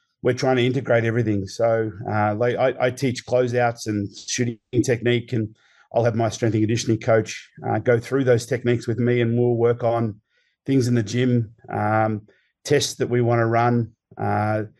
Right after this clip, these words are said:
such as a Monday morning where they come in and do a jump test. They, they work on, um, the balance of both sides of their body. So if there's any,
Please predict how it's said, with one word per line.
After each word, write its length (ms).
such 180
as 100
a 60
Monday 240
morning 340
where 100
they 100
come 160
in 60
and 100
do 80
a 40
jump 300
test. 380
They, 240
they 220
work 300
on, 400
um, 560
the 60
balance 420
of 100
both 160
sides 260
of 40
their 100
body. 320
So 240
if 200
there's 180
any, 300